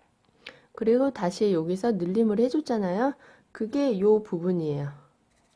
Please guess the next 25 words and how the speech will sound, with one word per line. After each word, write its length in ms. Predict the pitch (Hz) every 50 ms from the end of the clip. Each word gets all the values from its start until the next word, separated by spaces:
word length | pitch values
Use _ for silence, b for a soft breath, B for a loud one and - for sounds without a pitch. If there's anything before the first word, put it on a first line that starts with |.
| -
요 140 | 170 160 156
부분. 340 | 160 156 156 160 156 151 147 - b b b b b b b b
한 240 | b - 285 247 247
단, 340 | 247 254 254 262 269 277 285 - - _ _ _ _ _ _ _ _ _ b b b b b b b b b _ _
두 220 | - - 196 190
단, 260 | 185 214 220 233 240 240
세 220 | 240 - 285 277
단, 220 | 285 285 277 254
네 200 | 202 170 156 151
단. 240 | - 156 147 147 147 - _ _ b b b b b b
그러니까 280 | - 233 214 190 196
늘림한 480 | 214 226 233 277 277 277 277 269 262 262
단수까지 960 | - - 175 175 190 190 226 226 220 - 208 202 185 190 - 262 277 294 285 b b b b
사 220 | b - - 330 311
다시 300 | 311 330 330 311 - 311
일 160 | 226 190 185
다시 280 | 190 208 214 214 - 196
일에 260 | 165 156 165 190 190
포함이 420 | 190 - - 285 294 302 285 277
되는 280 | - - 175 165 175 175
거죠. 540 | 170 160 147 143 - 151 165 170 170 156 147 - _ _ _ _ _ _ _ _ _ _ - _ _ _ _ -
하나, 220 | 254 226 220 220
둘, 280 | 214 - 196 190 190 190
셋, 200 | 196 226 220 208
넷. 320 | 185 151 151 143 139 143